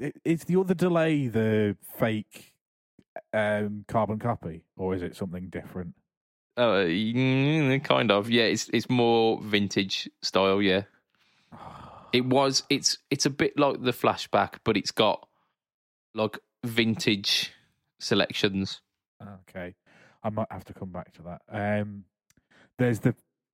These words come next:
Speaker 1: pitch shifty one that I never looked at 'cause I was always looking at the pitchfork that they do. And
Speaker 2: Okay.
Speaker 1: that was, that was more recent. And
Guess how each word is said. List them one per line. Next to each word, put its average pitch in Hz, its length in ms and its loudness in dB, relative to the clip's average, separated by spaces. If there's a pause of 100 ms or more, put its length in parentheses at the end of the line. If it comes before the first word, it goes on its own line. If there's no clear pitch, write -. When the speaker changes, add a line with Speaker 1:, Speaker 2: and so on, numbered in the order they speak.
(140)
Speaker 1:
pitch - 220 0
shifty 131 480 0
one 113 380 2
that 110 180 2
I 107 400 2
never 110 340 0
looked 110 320 0
at 107 140 2
'cause 101 140 -2
I 101 60 4
was 104 140 4
always 104 480 2
looking 101 340 -4
at 98 140 -4
the 95 80 -4
pitchfork - 840 -4 (600)
that 113 120 -2
they 110 140 2
do. 113 360 0 (720)
And 101 140 -2 (140)
Speaker 2:
Okay. 92 200 2
Speaker 1:
that - 20 0
was, 101 160 -6
that 113 180 -2
was 110 120 -4
more 107 220 2
recent. 104 500 -2
And 98 360 -8